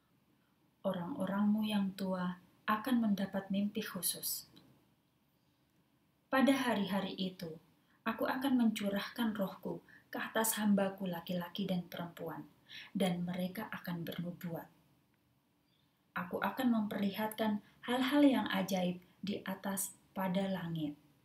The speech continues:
dan tanda-tanda ajaib di bawah, di atas bumi, darah, api, dan gumpalan asap.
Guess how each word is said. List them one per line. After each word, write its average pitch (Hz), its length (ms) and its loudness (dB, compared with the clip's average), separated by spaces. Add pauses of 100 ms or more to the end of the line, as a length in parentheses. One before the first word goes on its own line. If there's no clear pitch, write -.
(360)
dan 208 320 4
tanda-tanda 202 640 2
ajaib 180 480 0 (240)
di 220 240 2
bawah, 170 480 -4 (560)
di 202 80 0
atas 185 400 -2
bumi, 175 400 -2 (800)
darah, 175 640 -4 (560)
api, 196 480 -2 (480)
dan 202 200 6
gumpalan 170 680 0
asap. - 360 -2